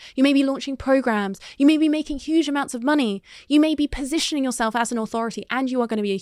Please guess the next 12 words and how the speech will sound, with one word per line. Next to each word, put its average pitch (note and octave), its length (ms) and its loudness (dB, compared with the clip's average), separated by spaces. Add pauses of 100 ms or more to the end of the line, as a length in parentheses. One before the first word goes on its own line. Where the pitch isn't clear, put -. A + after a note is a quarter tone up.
human. F#3+ 320 -10 (640)
You C4+ 120 2
may D4 80 2
be C#4+ 100 2
going C#4 180 0
traveling, G3+ 560 -4 (300)
and A#3+ 180 0
you're A#3 80 2
gonna A3 160 -4
be G3+ 100 -2
a G3 40 -4
human. D3+ 420 -14